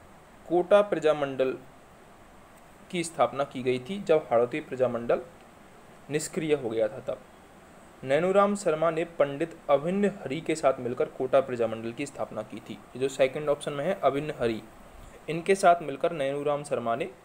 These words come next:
कोटा प्रजामंडल की स्थापना नाइनटीन थर्टी नाइन में की थी। प्रथम अधिवेशन जो पंडित नैनूराम शर्मा की अध्यक्षता में हुआ था, वो मांगरोल में हुआ था। नैनूराम शर्मा की अध्यक्षता में मांगरोल में नाइनटीन फ़ोर्टी वन,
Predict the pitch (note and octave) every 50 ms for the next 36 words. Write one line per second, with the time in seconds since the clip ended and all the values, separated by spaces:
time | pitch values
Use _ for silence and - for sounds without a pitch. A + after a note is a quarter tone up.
0 | - - - - - - E3+ E3 F3 F3 E3+ - C#3+ C3+ C3 C3 C3 B2+ B2+ B2
1 | C3 B2+ B2 - B2 G#2+ - B2 D3+ D#3 C3 A#2 A2+ A2 B2 C3 C3 - B2 G#2
2 | G2 A2 A2 A2 G#2+ A2 A#2+ D#3 E3 - A2 G2+ - - - - - - - -
3 | - - - - - - - - - - - - - - - E3 D#3+ E3 G3+ G#3
4 | G#3 E3+ D#3 C#3+ D3 D3+ D#3 - F3+ F3 F3 F3+ F3 - - D3 D3 D3 E3 D#3+
5 | - C#3+ C3+ C3+ C#3+ D3+ D3+ D#3 D#3+ D#3+ D#3 - C3+ C3 C3+ C#3 C#3 - C#3 B2+
6 | B2 B2 A#2+ - - - C3 C3 C#3 C#3 B2+ A#2 A2+ A2+ - D3 - - - -
7 | C#3+ D3+ D3+ C#3 C3+ C3 C3 C3 C#3 D3 D#3 E3 E3+ E3+ E3+ D#3 C#3 B2+ A2 A2+
8 | A2 - A2 G#2 - - - - - - - - - - - - - - - -
9 | - - - - - - D#3+ C3+ C3+ C#3+ D#3 D#3 D#3 D#3 D#3 D#3+ D#3 - B2+ B2+
10 | B2+ C3 C3 - C3 B2 A#2+ A#2+ A#2+ - - - B2 A#2+ A#2+ C3 D#3+ F#3+ - -
11 | - - - - - - - - - - - - - - B2+ C3 C3+ C#3 C#3 D3
12 | E3 F3 F3+ F#3 F#3+ F#3+ F3 D#3 D#3 F#3 F#3 D#3 D3 C#3+ D3+ D#3+ E3 E3 - C#4
13 | C4 G#3 G#3 G#3 - - D3 C#3+ C#3 - D#3 D3+ C3+ A#2+